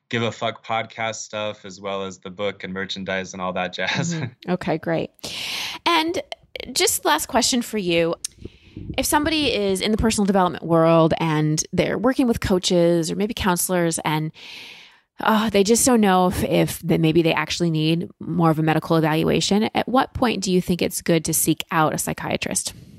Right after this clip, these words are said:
Speaker 1: That, I'm, I'm biased because I am a <laughs> psychiatrist,
Speaker 2: Yeah.
Speaker 1: and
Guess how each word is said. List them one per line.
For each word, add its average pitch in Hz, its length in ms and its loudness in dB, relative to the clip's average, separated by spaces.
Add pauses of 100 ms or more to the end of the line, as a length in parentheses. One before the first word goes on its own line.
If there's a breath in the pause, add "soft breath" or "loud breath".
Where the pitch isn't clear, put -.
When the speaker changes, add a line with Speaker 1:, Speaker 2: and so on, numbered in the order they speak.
(1200 soft breath)
Speaker 1:
That, 147 280 -2
I'm, 156 280 -4
I'm 165 160 -4
biased 131 500 -8
because 120 300 -12
I 120 100 -4
am 107 180 -10
a 123 60 -12
<laughs> - 0 -
psychiatrist, 143 1000 -2
Speaker 2:
Yeah. 113 60 -6
Speaker 1:
and 104 120 -12